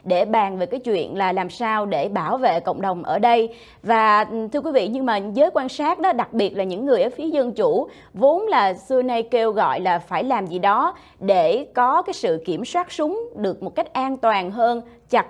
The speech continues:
chẽ hơn ở nước Mỹ, thì họ có đưa ra một cái lời, ờ, nhận định. Họ nói là trên đài C N N, họ nói là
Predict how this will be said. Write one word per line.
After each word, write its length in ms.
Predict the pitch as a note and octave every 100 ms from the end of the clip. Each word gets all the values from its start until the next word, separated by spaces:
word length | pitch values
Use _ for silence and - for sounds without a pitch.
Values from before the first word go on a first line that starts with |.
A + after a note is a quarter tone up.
| -
chẽ 220 | G#3 F#3
hơn 240 | C4 B3
ở 100 | G#3+
nước 180 | A3+ E4
Mỹ, 340 | A#3 E3+ C4+ - - -
thì 120 | A3+
họ 220 | A3+ F#3+
có 140 | F#3 D#4
đưa 220 | C#4 C4
ra 200 | B3+ B3
một 100 | G#3+
cái 100 | C4
lời, 360 | B3+ G3+ F3+ F3+
ờ, 200 | F3+ F3
nhận 280 | F3+ F3+
định. 240 | G3 E3 E3+ - -
Họ 180 | - G3
nói 320 | A#3 A#3 C#4+
là 160 | F4+ A#3
trên 180 | A#3 A3+
đài 140 | F#3+
C 100 | -
N 140 | B3
N, 220 | A3 A3 G#3+
họ 120 | F3
nói 240 | G3+ A3
là 200 | D4 G3+